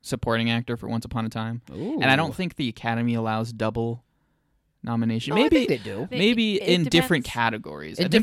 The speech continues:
Speaker 2: different,
Speaker 1: can be nominated
Speaker 2: yeah.
Speaker 1: for, okay.
Speaker 2: Yeah, that's
Speaker 1: So maybe he
Speaker 3: By,
Speaker 1: could for this
Speaker 3: I'm
Speaker 1: too.
Speaker 3: sure it's different categories and it's different studios too.
Speaker 1: Yeah. 'Cause I
Speaker 3: So
Speaker 1: remember, like,
Speaker 2: Yeah,
Speaker 1: at the,
Speaker 2: it
Speaker 1: at
Speaker 2: could be
Speaker 1: the
Speaker 2: different studios,
Speaker 1: Golden
Speaker 2: yeah.
Speaker 1: Globes in, I think, two thousand seven,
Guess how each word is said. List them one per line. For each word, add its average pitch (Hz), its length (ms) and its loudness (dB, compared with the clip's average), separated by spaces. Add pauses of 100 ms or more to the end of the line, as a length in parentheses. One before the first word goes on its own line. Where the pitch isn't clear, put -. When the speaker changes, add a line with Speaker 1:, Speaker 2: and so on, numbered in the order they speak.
Speaker 2:
different, - 60 -2
Speaker 1:
can 214 120 4
be 165 120 4
nominated 143 360 4
Speaker 2:
yeah. 131 80 -2
Speaker 1:
for, 123 220 -4
okay. - 460 -4
Speaker 2:
Yeah, 127 200 -2
that's - 200 -4
Speaker 1:
So - 100 0
maybe 214 200 4
he 127 80 0
Speaker 3:
By, - 40 -10
Speaker 1:
could - 240 -4
for 87 100 -8
this 87 140 -8
Speaker 3:
I'm 240 80 -8
Speaker 1:
too. - 240 -6
Speaker 3:
sure 262 400 -10
it's - 280 -14
different 214 300 -14
categories 214 680 -12
and 196 120 -16
it's 202 120 -20
different 175 460 -12
studios - 720 -14
too. - 360 -14 (500)
Speaker 1:
Yeah. - 240 -2 (260)
'Cause - 120 0
I 202 40 12
Speaker 3:
So 214 40 10
Speaker 1:
remember, 196 360 4
like, 139 160 0
Speaker 2:
Yeah, 170 120 2
Speaker 1:
at 196 40 0
the, 147 80 0
Speaker 2:
it 123 120 -2
Speaker 1:
at 131 100 2
Speaker 2:
could 151 80 0
be 135 40 2
Speaker 1:
the 120 140 2
Speaker 2:
different 117 220 -2
studios, 127 200 0
Speaker 1:
Golden 135 260 0
Speaker 2:
yeah. 143 40 -2
Speaker 1:
Globes 135 440 -2
in, 120 200 -4
I 117 120 -4
think, - 200 -10
two 120 160 -8
thousand 117 440 -10
seven, - 1300 -14